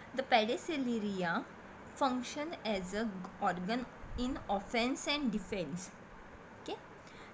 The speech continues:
and, uh, has the jaws. Uh, it is, it will be sharp and will be having a teeth-like structure, so it is help in,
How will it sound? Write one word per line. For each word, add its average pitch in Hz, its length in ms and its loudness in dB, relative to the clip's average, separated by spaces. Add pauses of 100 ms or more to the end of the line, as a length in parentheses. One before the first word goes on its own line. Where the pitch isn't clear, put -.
and, 254 340 4
uh, 233 140 0
has 233 340 2
the 285 140 0 (120)
jaws. 180 540 -2 (380)
Uh, 190 340 -2 (220)
it 247 140 -6
is, 285 200 -6 (120)
it 269 160 -6
will 254 160 -6
be 311 100 -2
sharp 233 600 4
and 240 180 2
will 233 100 -2
be 214 120 -2
having 220 420 0
a - 40 -2
teeth-like 240 580 -2
structure, 196 540 -4
so 302 300 -6 (380)
it 247 140 -2
is 403 160 0
help 240 320 0 (240)
in, 247 160 -2